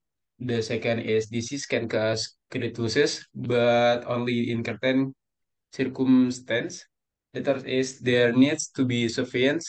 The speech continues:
uh, information about the results of observation and research. The fourth is planters or farmers are sufficiently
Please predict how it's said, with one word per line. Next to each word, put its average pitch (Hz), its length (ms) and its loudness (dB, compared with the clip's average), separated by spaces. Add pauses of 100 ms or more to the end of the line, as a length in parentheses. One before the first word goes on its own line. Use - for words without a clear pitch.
(160)
uh, 113 160 0
information 117 640 -2
about 120 320 0
the 110 560 -2
results 143 380 -4
of 113 260 -2
observation 123 1040 -2
and 110 80 -4
research. - 560 -10 (460)
The 127 100 2
fourth 135 300 4
is 123 180 2
planters 131 640 2
or 117 480 4
farmers 117 680 0 (140)
are 123 240 0
sufficiently 139 880 0